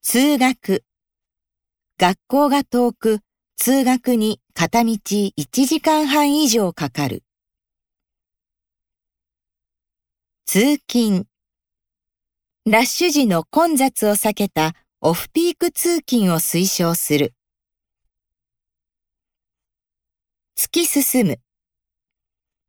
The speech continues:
合唱コンクール優勝という目標に向かって突き進む。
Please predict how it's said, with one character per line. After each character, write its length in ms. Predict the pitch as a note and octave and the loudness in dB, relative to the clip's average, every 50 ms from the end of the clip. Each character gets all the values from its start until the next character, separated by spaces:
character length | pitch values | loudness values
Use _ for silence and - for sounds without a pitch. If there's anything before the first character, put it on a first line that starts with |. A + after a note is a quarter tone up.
| _ _ - | _ _ 2
合 140 | - - | 2 2
唱 340 | G#3+ - - - D#4+ F4+ E4+ | 2 0 0 2 2 2 2
コ 220 | - - E4+ E4+ F4 | 0 0 2 2 2
ン 80 | E4+ | 0
ク 160 | - - - | -4 -4 -2
ー 140 | E4 D#4+ C#4+ | 0 2 2
ル 120 | G3 F#3 F3+ | 2 2 2
優 180 | F3 G3 A#3+ | 2 2 2
勝 360 | C#4 C4 - - C4+ C4 B3+ | 2 0 0 0 0 0 0
と 160 | - - B3 A#3+ | 0 0 0 0
い 180 | A#3+ A#3 A#3 | 2 2 2
う 60 | A#3 | 2
目 240 | G#3 F#3+ G3 - - | 2 2 0 0 -2
標 300 | - - - C4 B3+ B3+ | -8 -4 -2 0 0 2
に 120 | A#3+ A3+ A3 | 2 0 0
向 140 | G#3+ G#3+ | -2 -2
か 140 | - - G#3+ | -2 -4 -4
っ 60 | G#3 - _ _ | -4 -4 _ _
て 180 | - G3+ - - _ | -2 -2 -2 -2 _
突 120 | - - | -8 -4
き 140 | - - C#4+ - | 0 0 0 0
進 340 | - A#3+ G#3+ - - G3+ | 0 -2 -4 -2 0 0
む。 160 | E3+ C3 - | 0 -2 -4